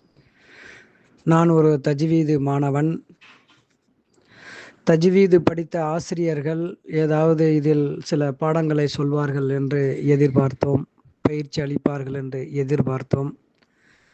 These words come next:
யாரும் முன்னுக்கு வரவில்லை. ஆகையால் நானே சில விஷயங்களை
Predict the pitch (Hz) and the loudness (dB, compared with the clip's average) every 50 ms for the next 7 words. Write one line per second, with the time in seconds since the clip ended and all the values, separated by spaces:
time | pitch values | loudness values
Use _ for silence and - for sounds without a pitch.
0 | _ _ _ 151 147 147 147 151 147 147 143 139 135 139 147 147 151 139 - 143 | _ _ _ -2 0 2 2 2 2 2 0 0 0 2 2 2 2 2 0 0
1 | 139 131 131 131 135 131 131 127 127 135 143 147 156 - _ _ _ _ _ _ | 0 0 0 0 0 0 0 0 0 0 0 -2 -4 -6 _ _ _ _ _ _
2 | _ _ _ _ _ _ _ _ _ _ - - - - - - _ - 160 165 | _ _ _ _ _ _ _ _ _ _ -20 -20 -20 -20 -20 -20 _ 0 2 4
3 | 175 175 170 180 175 170 170 170 170 165 156 151 151 160 165 165 170 170 170 170 | 4 4 4 4 4 4 4 4 2 0 0 0 0 2 2 2 0 0 -2 -2
4 | 165 147 - - 156 151 147 139 139 139 - 170 165 160 156 147 151 147 147 143 | -4 -6 -4 -2 0 0 0 -2 -2 -2 0 0 0 2 2 0 0 0 0 0
5 | 139 135 143 - - | 0 -2 -4 -8 -12